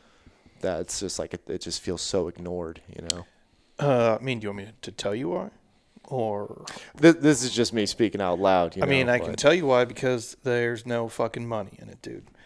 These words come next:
Speaker 2: If you can just give you some
Speaker 1: <laughs>
Speaker 2: drugs, like, it's
Speaker 1: Yeah.
Speaker 2: way, I mean, think about it. Like, why would we not tell people, and people know this, I should exercise,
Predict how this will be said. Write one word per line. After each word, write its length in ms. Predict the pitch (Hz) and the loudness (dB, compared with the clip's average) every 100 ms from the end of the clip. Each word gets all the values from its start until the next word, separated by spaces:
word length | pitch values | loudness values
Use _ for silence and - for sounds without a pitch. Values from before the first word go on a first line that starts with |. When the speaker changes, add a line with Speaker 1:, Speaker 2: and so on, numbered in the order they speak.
| _ - | _ -16
Speaker 2:
If 100 | 127 | -10
you 80 | |
can 140 | 131 139 | -4 -2
just 160 | 127 | 0
give 160 | 123 135 | 0 0
you 60 | 139 | 0
some 180 | - | -4
Speaker 1:
<laughs> 120 | 107 113 | -4 0
Speaker 2:
drugs, 560 | 123 170 196 220 - | 4 4 4 -2 -4
like, 380 | 143 120 110 - | 2 2 2 -4
it's 140 | 113 104 | -6 -4
Speaker 1:
Yeah. 120 | 92 | 2
Speaker 2:
way, 380 | 117 127 - 135 165 | 2 2 0 -6 -2
I 80 | 165 | 0
mean, 160 | 165 | 2
think 160 | 170 170 | 2 2
about 240 | 117 104 | 4 2
it. 60 | 113 | 2
Like, 240 | 117 110 - - - - - | 0 -2 -12 -20 -20 -20 -12
why 220 | 104 123 | 4 6
would 160 | 156 156 | 6 2
we 120 | 151 | 0
not 200 | 143 135 | 0 0
tell 180 | - 123 | 2 0
people, 440 | 123 117 110 107 - _ _ _ _ _ _ _ - - - | -2 -4 -4 -4 -10 _ _ _ _ _ _ _ -20 -20 -4
and 100 | 156 | 0
people 240 | 196 165 | 2 2
know 320 | 147 127 127 110 | 2 4 4 4
this, 240 | 101 - - | 0 -4 0
I 140 | 135 | 0
should 260 | - 120 113 | 2 0 0
exercise, 720 | 113 - 120 131 135 143 | -4 -6 -4 -2 -4 -6